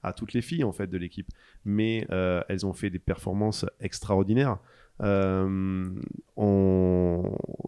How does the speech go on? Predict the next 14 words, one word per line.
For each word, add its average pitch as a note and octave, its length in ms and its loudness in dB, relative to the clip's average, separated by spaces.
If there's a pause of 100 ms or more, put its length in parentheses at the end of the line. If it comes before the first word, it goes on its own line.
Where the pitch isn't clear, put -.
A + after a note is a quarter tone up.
chez - 240 0
les, F#2+ 180 2
chez, F#2+ 460 2
enfin, F2 280 -2
chez F#2+ 200 0
les F#2+ 140 2
gars, B2+ 300 2 (200)
comment A2 400 6
je G2 80 2
pourrais F#2 320 2
dire A2+ 280 4
que G2 240 8 (640)
la F2+ 160 2
performance G#2+ 760 2